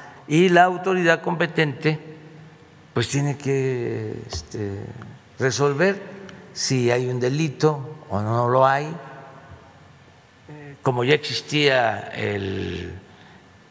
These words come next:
eh, video anterior de mi otro hermano, pues, se puede acumular, ¿no? Y que la autoridad, en este caso la fiscalía, o si tiene que ver con lo electoral, sea el tribunal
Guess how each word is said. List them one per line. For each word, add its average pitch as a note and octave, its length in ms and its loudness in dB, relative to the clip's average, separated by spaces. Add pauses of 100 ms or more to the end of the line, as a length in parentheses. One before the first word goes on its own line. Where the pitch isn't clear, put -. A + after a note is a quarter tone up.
(200)
eh, - 460 -16 (420)
video B2 380 4
anterior C3 520 2
de G2+ 160 -6
mi G#2 180 -4
otro G#2 240 0
hermano, C#3 440 0 (520)
pues, F2 100 -10
se - 280 -6
puede A2 220 0
acumular, A#2+ 640 0 (300)
¿no? - 160 -12 (220)
Y A2 100 -8
que A2+ 260 -2
la A2 120 0
autoridad, A2+ 580 -2 (800)
en A2 80 -6
este B2+ 220 -4
caso A2 340 -4
la G#2 100 -6
fiscalía, A#2+ 880 -2 (1000)
o A2 100 0
si A2+ 140 -2
tiene C3+ 260 0
que A#2 140 -4
ver B2+ 240 0
con A2+ 180 -4
lo G#2+ 60 0
electoral, A2+ 600 0 (1300)
sea A2 800 0
el G2+ 160 -6
tribunal G#2+ 680 0